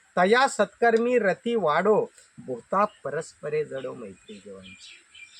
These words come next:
काय म्हटलं? "भूता परस्परे जडो मैत्री जीवांची." अहो, एवढी जर लाईन आम्ही जगलो असतो ना, तर आज चोवीस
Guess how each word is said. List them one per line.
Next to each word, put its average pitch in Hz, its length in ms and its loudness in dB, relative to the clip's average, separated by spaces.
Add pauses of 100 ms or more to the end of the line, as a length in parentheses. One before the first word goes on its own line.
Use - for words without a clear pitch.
(100)
काय 151 140 -4
म्हटलं? 165 360 -8 (420)
"भूता 214 360 0
परस्परे 220 680 2
जडो 208 260 2
मैत्री 196 440 -4
जीवांची." 165 520 -4 (300)
अहो, 180 160 4
एवढी 170 840 -2 (260)
जर 214 200 4
लाईन 190 400 2
आम्ही 220 240 4
जगलो 170 360 0
असतो 254 280 0
ना, 214 180 -2 (680)
तर 220 140 4 (140)
आज 220 280 6 (760)
चोवीस 208 440 2